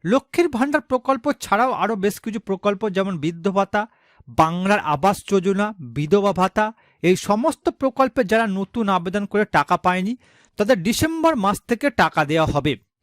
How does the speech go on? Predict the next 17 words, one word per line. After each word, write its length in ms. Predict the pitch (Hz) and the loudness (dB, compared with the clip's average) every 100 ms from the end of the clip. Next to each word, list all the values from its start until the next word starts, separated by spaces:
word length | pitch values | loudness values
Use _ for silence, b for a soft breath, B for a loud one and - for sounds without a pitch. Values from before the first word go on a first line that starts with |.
| _ _ _ _ - | _ _ _ _ -2
বন্ধুরা, 340 | 220 320 349 | 0 2 0
লক্ষ্মীর 460 | 226 233 - - 330 | 0 -2 -2 -2 -2
ভাণ্ডার 340 | 233 302 311 | 0 0 -2
প্রকল্পের 540 | - 285 262 285 - 247 | -2 -4 0 0 0 -2
মা 260 | 160 151 220 | 0 0 0
বোনদের 420 | 214 233 254 254 | -2 -4 -4 -4
জন্য 140 | 233 262 175 | -2 -2 -2
বড় 200 | 143 175 | 0 0
সুখবর, 500 | 208 208 - 202 233 269 _ _ | 0 -4 0 2 0 -4 _ _
আর 140 | 135 | -4
সেটি 380 | - - 165 262 | -2 -2 -2 0
হলো 240 | 214 240 269 294 b b b | 2 2 0 -6 b b b
লক্ষ্মীর 500 | 151 220 - - 320 | 0 0 0 -2 -2
ভাণ্ডার 380 | 240 196 247 277 - | 0 0 0 0 -2
প্রকল্পের 440 | 214 233 226 254 165 | -2 0 2 0 0
ভাতার 420 | - 156 - 240 | 0 0 2 0
পরিমাণ 360 | - 202 196 | 0 0 0